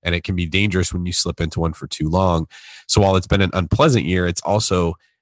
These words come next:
healthy in the way that exercise when you are out of shape is very unpleasant, but it's still really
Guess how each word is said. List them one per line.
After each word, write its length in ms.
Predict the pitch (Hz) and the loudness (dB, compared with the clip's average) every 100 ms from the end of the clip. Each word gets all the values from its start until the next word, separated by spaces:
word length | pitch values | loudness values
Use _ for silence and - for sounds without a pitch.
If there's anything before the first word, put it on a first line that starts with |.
| _ | _
healthy 540 | - 143 - 85 85 85 | 2 2 2 -2 -4 -2
in 140 | 101 92 | -2 -2
the 100 | 90 | 0
way 180 | 92 | 0
that 180 | 87 87 107 | -2 -2 -2
exercise 640 | 110 104 101 101 98 90 | -2 -2 0 2 2 0
when 200 | 90 92 | -4 -4
you 120 | 90 | -2
are 120 | 90 80 | -2 -2
out 160 | 90 | -4
of 100 | 85 | -4
shape 360 | - 104 92 - | -4 -2 -2 -4
is 140 | 90 | -6
very 220 | 87 90 87 | -2 -2 -2
unpleasant, 600 | 85 85 104 95 90 73 | -6 -4 -2 0 -2 -6
but 140 | 82 | -8
it's 160 | 82 - | -6 -6
still 460 | - 87 82 76 - | -2 -2 -2 -4 -6
really 380 | 87 85 78 | -6 -4 -6